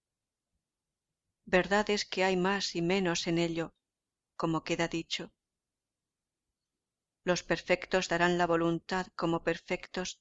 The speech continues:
y perdonarán con la perfección que queda dicha. Nosotras, hermanas,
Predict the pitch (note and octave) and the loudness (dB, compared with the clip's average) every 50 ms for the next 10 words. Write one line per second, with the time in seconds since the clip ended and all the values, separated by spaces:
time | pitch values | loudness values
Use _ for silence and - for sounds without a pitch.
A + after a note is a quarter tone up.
0 | _ _ _ _ _ _ _ _ _ _ _ _ _ _ _ - F#3+ - - E3+ | _ _ _ _ _ _ _ _ _ _ _ _ _ _ _ -8 -4 0 0 0
1 | E3 E3+ F3 E3+ E3 F3 F#3 G3+ G3+ - - F3+ F3 F3 - F#3 F3 F3 - F3 | 2 2 2 2 2 2 2 0 -2 -2 -2 -2 0 0 -2 -4 -6 -4 -4 -6
2 | - - - - G3 G3 G3 F#3 - F3+ E3 - F3+ F3 F3 F3 F3 E3+ - - | -6 -6 -6 -4 -4 -2 -4 -4 -8 -8 -6 -6 -4 -4 -4 -4 -4 -6 -6 -6
3 | - F3+ F3 - _ _ _ _ _ _ _ _ _ _ _ _ _ _ _ _ | -8 -8 -10 -12 _ _ _ _ _ _ _ _ _ _ _ _ _ _ _ _
4 | _ _ _ _ _ _ _ _ _ _ _ _ _ _ _ _ _ _ _ _ | _ _ _ _ _ _ _ _ _ _ _ _ _ _ _ _ _ _ _ _
5 | _ - F3+ E3+ - - - F3+ E3+ - E3 E3+ E3+ E3+ - - - _ _ _ | _ -2 0 0 0 0 -2 -2 -2 -2 -4 -4 -2 -4 -4 -6 -10 _ _ _
6 | _ _ _ _ _ _ - F3 E3+ E3 E3 E3+ E3+ E3+ E3+ E3+ F3 F3+ - - | _ _ _ _ _ _ -2 -2 0 0 0 0 0 0 0 -2 -2 -4 -6 -8
7 | - | -12